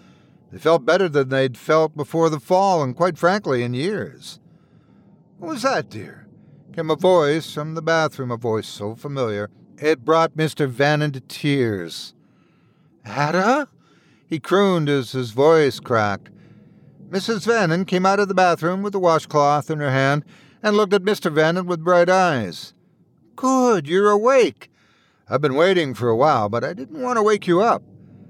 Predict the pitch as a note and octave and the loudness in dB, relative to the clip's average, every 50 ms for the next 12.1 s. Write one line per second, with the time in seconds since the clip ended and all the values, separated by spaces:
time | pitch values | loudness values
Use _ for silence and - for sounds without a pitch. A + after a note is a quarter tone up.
0 | - - - - - - A#2 A#2+ B2+ C#3+ D3+ C#3 B2 G#2+ E2 F#2 F2+ F2 - - | -20 -20 -20 -20 -20 -14 -10 -6 -2 0 0 0 0 -2 -4 -8 -12 -12 -12 -12
1 | - - D#3 C3+ A#2 G#2+ B2 E3+ A#3+ C#4 C#4+ D4 D4 - - - - C4+ B3 G#3 | -8 -2 0 0 0 -2 -4 -6 -8 -8 -8 -10 -12 -12 -12 -10 -10 -10 -10 -10
2 | - - - - C#3+ D#3+ E3 - - - - - - - - - _ _ _ _ | -16 -16 -8 -2 0 0 0 -2 -4 -12 -18 -20 -20 -20 -20 -20 _ _ _ _
3 | _ _ _ _ _ _ _ _ _ _ _ _ _ _ _ _ _ _ _ _ | _ _ _ _ _ _ _ _ _ _ _ _ _ _ _ _ _ _ _ _
4 | - G#2 - - G#2 F#2+ B2+ D3 D#3+ E3+ E3 D#3+ D3+ C3 - - - C3 C3 C#3+ | -18 -18 -16 -16 -8 -2 0 2 2 2 0 0 -2 -6 -6 -4 0 2 2 2
5 | C#3 C#3+ C#3+ C3 G#2 E2+ D2+ C#2+ B1+ B1+ - _ _ _ _ _ _ _ _ _ | 2 2 -2 -4 -4 -8 -8 -12 -18 -20 -20 _ _ _ _ _ _ _ _ _
6 | _ _ _ _ _ _ - - A#2+ A2+ A#2 A#2 F#2 - _ - - D3+ D#3 E3 | _ _ _ _ _ _ -14 -10 -6 -4 -4 -4 -6 -8 _ -8 -2 2 2 2
7 | D3+ - - - E3 D#3 C#3+ D3 B2+ G2+ G#2+ C3+ D3+ D3+ D3 A2+ - D3+ D#3 D3+ | 2 0 -4 -6 -6 -6 -8 -10 -14 -8 -2 0 0 0 0 -2 -4 -4 -2 -2
8 | D3 B2 B2+ D3 D3 D3+ D#3 D3+ D3+ D3 C#3 C3 A#2+ G#2+ A2 A2 A#2+ - - _ | -2 -4 -4 -4 -4 -2 -2 0 0 0 0 -2 -2 -2 -2 -2 -4 -4 -6 _
9 | _ _ _ _ _ _ _ - - E3 F3+ G3 F#3 G3 G3 F3+ D#3 D#3 G3+ G#3 | _ _ _ _ _ _ _ -12 -6 -2 0 0 2 2 2 2 2 2 0 2
10 | F#3+ F#3 E3 - - - - A#3+ A#3 G3+ E3 C#3+ A#2+ A2+ A#2+ D3 D#3 - - D3+ | 2 0 -2 -4 -6 -2 0 2 2 4 4 2 2 0 -2 -4 -8 -8 -8 -8
11 | D3 - - D#3 D3+ B2+ C3 D3 D3 C#3+ C3+ A#2+ B2 A#2 A2 G#2 G2+ G2 - - | -8 -6 -6 -6 -4 0 2 2 2 2 0 0 0 0 2 2 0 -2 -6 -8
12 | - - | -14 -16